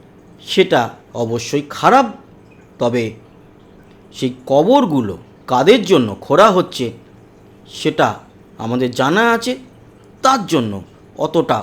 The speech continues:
উদ্বেগ আমরা নিচ্ছি না। যেরকম পুলিশদেরকে ঝুলিয়েছিলেন আপনারা, এবার পুলিশরাই কিন্তু গুলি করার জন্য তৈরি হচ্ছে।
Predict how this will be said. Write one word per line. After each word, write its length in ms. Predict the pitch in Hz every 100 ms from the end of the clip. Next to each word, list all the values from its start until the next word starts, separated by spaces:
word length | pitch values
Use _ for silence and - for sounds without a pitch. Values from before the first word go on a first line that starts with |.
| -
উদ্বেগ 400 | 156 147 135 113 - - -
আমরা 240 | 117 117
নিচ্ছি 360 | 107 104 - 104
না। 140 | 92 90 - - - - -
যেরকম 420 | 117 131 139 143
পুলিশদেরকে 680 | 131 165 196 202 202 180 196
ঝুলিয়েছিলেন 640 | 139 165 208 220 240 233
আপনারা, 420 | 226 226 240 262 269 - - - - -
এবার 320 | 135 160 131 - - - - -
পুলিশরাই 500 | 175 190 180 170 165
কিন্তু 280 | 156 139 143
গুলি 400 | 117 131 160 151 95 - - _ -
করার 360 | 131 147 151
জন্য 280 | 120 123 117 113 - - - -
তৈরি 260 | 123 113 101
হচ্ছে। 360 | 95 - -